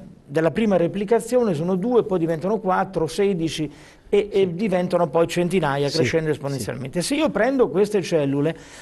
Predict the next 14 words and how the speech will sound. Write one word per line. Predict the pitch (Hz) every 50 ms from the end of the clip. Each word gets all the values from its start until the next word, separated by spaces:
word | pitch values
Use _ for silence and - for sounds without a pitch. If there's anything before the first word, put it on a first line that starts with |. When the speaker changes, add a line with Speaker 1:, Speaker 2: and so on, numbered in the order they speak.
| - - _
Speaker 1:
questo, | _ 226 233 220 - 208 175
questo | - 226 214 220 208
gruppo | 180 170 220 220 - 196 190
di | 180
cellule, | 165 - 175 156 151 160 -
e | - 214
le | 208 208
rompo, | 196 185 175 156 139 135 123 - 147 202 202 - - - -
come | - 208 196 196
Speaker 2:
Sì. |
Speaker 1:
avviene | 196 180 160 220 262 254 240
per | - 175 165
esempio | 175 160 143 196 226 240 - - 190 175
nella, | 165 165 160 160 151 151